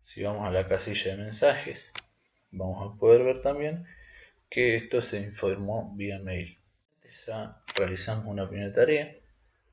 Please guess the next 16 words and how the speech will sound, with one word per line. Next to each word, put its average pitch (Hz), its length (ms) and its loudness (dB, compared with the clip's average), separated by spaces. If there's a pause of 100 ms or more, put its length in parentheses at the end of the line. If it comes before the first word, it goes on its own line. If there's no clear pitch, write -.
(320)
se - 220 -10
hizo 101 220 -2
bien. 147 420 -2 (160)
Bueno, 95 340 -2
vamos 110 320 0
a - 20 0
realizar 107 580 0
una 113 200 -4
segunda 101 420 -2
tarea 113 380 2
ahora. 131 440 4 (540)
Vamos 98 260 -4
a - 20 -8
poner 98 320 -6
crear 101 400 2
tarea. 120 520 4